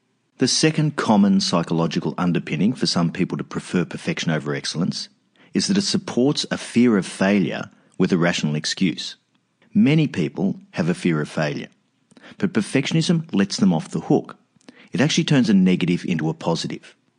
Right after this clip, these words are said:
So rather than saying, "I'm afraid that this won't be good enough," it's actually bound by the much more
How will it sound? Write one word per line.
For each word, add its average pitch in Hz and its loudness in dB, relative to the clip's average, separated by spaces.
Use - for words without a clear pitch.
So - 2
rather 143 4
than 107 6
saying, 90 2
"I'm 98 4
afraid 92 0
that - -10
this - -2
won't 82 -2
be 151 -4
good 123 2
enough," - -2
it's 101 -2
actually 139 2
bound 98 2
by 87 0
the 85 0
much 92 0
more 82 0